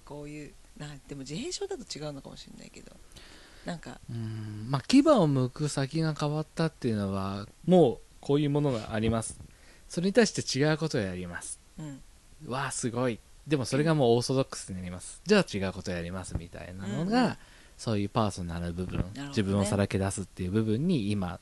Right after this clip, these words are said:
Speaker 2: なってる。
Speaker 1: なるほどね。
Speaker 2: バトルっていうところの、まあ、バトルっていうものが定着した。
Speaker 1: うんうん。
Speaker 2: じゃあ今度は牙を向かないでバトルをしようっていう風に向いてたりとかさ。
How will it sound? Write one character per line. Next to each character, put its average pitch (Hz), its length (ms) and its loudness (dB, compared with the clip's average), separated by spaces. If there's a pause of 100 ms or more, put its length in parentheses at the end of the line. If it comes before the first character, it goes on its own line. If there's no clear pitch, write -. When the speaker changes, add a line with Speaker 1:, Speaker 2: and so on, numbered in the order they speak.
Speaker 2:
な 90 120 -4
っ - 40 -12
て - 180 -16
る。 - 140 -16 (340)
Speaker 1:
な - 80 -18
る - 60 -18
ほ - 100 -20 (100)
ど 151 60 -18
ね。 156 240 -14
Speaker 2:
バ 120 140 2
ト 117 140 2
ル 113 100 6
っ 110 40 4
て 131 160 0
い 131 160 6
う 131 40 2
と 156 100 0
こ 180 140 0
ろ 185 140 4
の、 180 300 2
ま 147 120 2
あ、 - 100 -2 (440)
バ 214 160 8
ト 170 160 8
ル 104 120 6
っ 90 40 -4
て - 220 -4
い 110 80 6
う 110 40 2
も 120 140 0
の 156 120 2
が 131 180 0
定 143 280 4
着 170 300 -4
し - 140 -4
た。 143 160 0 (300)
Speaker 1:
う - 40 -8
ん 143 160 -10 (180)
う - 20 -10
ん。 151 220 -16 (360)
Speaker 2:
じ 151 160 2
ゃ 196 80 6
あ - 40 4
今 175 240 4
度 139 140 2
は 160 260 2 (160)
牙 226 160 4
を 190 200 8
向 120 180 0
か 156 160 0
な 165 160 2
い 170 140 0
で 190 340 4 (260)
バ 101 140 -4
ト 82 140 -10
ル 78 140 -8
を 87 60 -14
し - 160 -6
よ 78 60 -6
う - 440 -20
っ - 40 -20
て 131 80 2
い 170 280 6
う 165 40 4
風 147 260 4
に 87 240 -8 (480)
向 95 200 -4
い 85 40 -4
て - 120 -18
た 80 120 -10
り 78 80 -14
と - 100 -18
か - 140 -20
さ。 - 140 -20